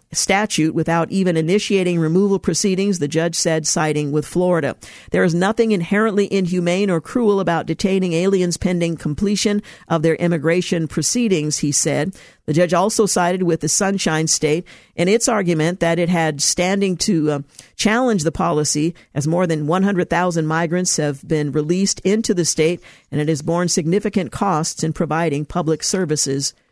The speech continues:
to them. The ruling stays the order for, uh, seven days to allow for an appeal by the administration, but could potentially have massive implications if there is a surge in migrants when Title forty-two ends, as administration officials have previously predicted.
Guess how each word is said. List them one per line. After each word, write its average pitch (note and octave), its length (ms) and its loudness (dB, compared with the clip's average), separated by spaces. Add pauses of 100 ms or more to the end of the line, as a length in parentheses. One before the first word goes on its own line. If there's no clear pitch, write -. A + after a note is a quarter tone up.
(200)
to A3 240 2
them. C#3 320 -2 (460)
The F3 100 0
ruling G#3+ 360 4
stays G#3 420 2
the F#3+ 140 2
order F#3 280 0
for, D#3 320 0
uh, D3 80 -2
seven F3 380 0
days F3 320 2
to F3 100 -4
allow D#3+ 240 0
for E3+ 200 -2
an D3 60 0
appeal G3 420 0
by D#3+ 200 -2
the F#3+ 120 0
administration, D#3+ 800 -2 (260)
but D#3 160 -4
could G#3 220 0
potentially F#3+ 600 0
have D#3 160 0
massive E3 460 0
implications F3 720 -2 (280)
if D3 100 -8
there D#3 180 2
is F#3 160 2
a G#3 60 2
surge F#3+ 360 0
in F3+ 80 0
migrants E3 580 0
when D3+ 180 -2
Title F3+ 320 -2
forty-two F3 880 0
ends, E3 460 0 (380)
as C3+ 120 0
administration E3 640 0
officials D#3 480 -2
have D3 180 -4
previously E3 520 0
predicted. F3 640 -2